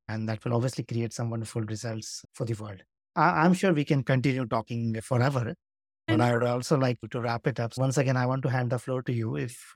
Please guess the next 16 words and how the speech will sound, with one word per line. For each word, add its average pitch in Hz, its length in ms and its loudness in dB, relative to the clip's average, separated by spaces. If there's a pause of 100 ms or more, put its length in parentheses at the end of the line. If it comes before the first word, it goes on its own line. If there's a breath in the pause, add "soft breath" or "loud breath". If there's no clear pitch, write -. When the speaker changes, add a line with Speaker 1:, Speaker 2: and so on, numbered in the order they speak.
(120)
Speaker 1:
do 139 100 -2
you 127 100 2
have 123 200 2
any 131 240 -2
lasting 120 400 -2
thoughts 117 340 -8
which 120 140 -8
you 127 80 -4
would 117 80 -6
like 113 140 -6
to 135 100 -4
share? 120 440 -4 (560)
Or 139 440 4 (100)
if 143 300 -2
anybody 127 640 0
who 120 120 -14